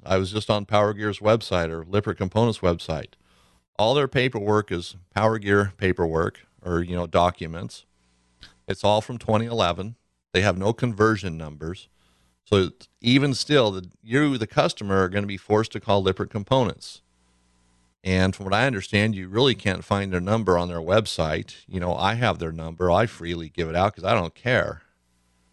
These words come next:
But it's like they, they wanna sell you the part, but they don't want you to be able to contact them,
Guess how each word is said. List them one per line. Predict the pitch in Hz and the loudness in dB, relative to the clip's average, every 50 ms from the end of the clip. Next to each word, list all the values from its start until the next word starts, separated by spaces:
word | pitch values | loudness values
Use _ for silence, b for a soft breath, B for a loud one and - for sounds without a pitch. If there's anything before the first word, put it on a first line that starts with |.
| _ _ _ _ _ _ | _ _ _ _ _ _
But | - 98 | 0 0
it's | 95 90 87 - | 0 0 2 0
like | 110 101 101 - | 0 0 0 0
they, | - 98 95 92 90 | 2 2 2 2 0
they | 85 95 92 | 0 -2 -2
wanna | 92 98 104 107 98 | 0 2 0 0 0
sell | 87 - - 107 104 | -4 -2 0 0 0
you | 104 101 95 | 0 0 -4
the | 85 80 | -8 -10
part, | - - 117 113 107 92 | -2 2 2 2 2 2
but | - - - | -2 -8 -10
they | 92 82 | -10 -2
don't | 87 98 95 90 | 0 0 0 0
want | 92 95 92 - - | 0 -4 -4 -6 -10
you | 95 | -12
to | 87 | -8
be | 85 92 | -2 0
able | 92 90 82 | 0 0 0
to | 80 | -2
contact | - - - 110 107 107 95 - - 78 73 71 - - | -6 -4 -2 -2 -2 -2 -2 -2 -2 -2 -2 -2 -6 -12
them, | 55 50 50 - - | -18 -20 -20 -20 -20